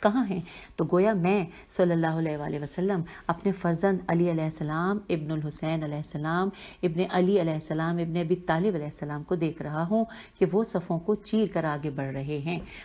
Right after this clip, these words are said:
हवाला है मीज़ानुल हिकमत, मुंतखब हदीस नंबर फ़ाइव हंड्रेड एंड फ़ोर। और अब आइए मज़ीद अगले सफ़े की जानिब। जहाँ लिखा है शहजादा अली अकबर की शफाअत। इस हवाले से लिखा है आयतुल्लाह कोहिस्तानी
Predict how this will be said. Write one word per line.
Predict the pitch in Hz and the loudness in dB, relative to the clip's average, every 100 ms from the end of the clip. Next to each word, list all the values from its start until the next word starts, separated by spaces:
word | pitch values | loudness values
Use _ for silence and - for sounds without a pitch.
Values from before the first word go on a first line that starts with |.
| - | -2
हवाला | 165 160 160 | 0 2 2
है | 160 180 | 2 2
मीज़ानुल | 165 160 160 147 151 | 2 0 0 0 -4
हिकमत, | 180 180 208 208 - - - | -4 -2 -2 -2 -4 -12 -2
मुंतखब | 196 196 202 214 202 - - - | 0 0 0 2 0 -2 -12 -2
हदीस | 170 175 190 190 - - | 2 4 2 0 -10 0
नंबर | 165 160 185 | 0 2 0
फ़ाइव | 220 170 156 151 | 0 0 0 -2
हंड्रेड | 147 147 147 | -4 -4 -6
एंड | 147 | -6
फ़ोर। | - - 160 156 - - - | -6 -2 -2 -2 -8 -14 -4
और | 156 | -2
अब | 151 | -2
आइए | 143 143 143 190 | -4 -4 2 2
मज़ीद | 208 147 170 175 | 2 -2 -2 -2
अगले | 160 147 151 | -2 -4 -4
सफ़े | 151 - | -4 -6
की | 151 | -4
जानिब। | 143 151 170 202 196 - - | -4 0 2 2 0 -16 -2
जहाँ | 185 196 | 2 4
लिखा | 202 196 | 4 2
है | 208 | 0
शहजादा | 208 190 175 175 175 190 | 0 0 2 2 2 2
अली | 185 180 | 4 2
अकबर | 165 165 170 | 0 -2 -4
की | - | -2
शफाअत। | 196 - 165 151 143 160 165 - - - | -4 -2 0 0 2 0 -2 -18 -18 -6
इस | 156 170 | -2 0
हवाले | 156 156 | -2 -2
से | 156 160 | -2 -4
लिखा | 156 175 | -4 -2
है | 185 | -2
आयतुल्लाह | 156 156 156 156 170 | -2 -2 -2 -2 -2
कोहिस्तानी | 165 196 214 - 196 185 190 | 0 0 0 0 2 4 2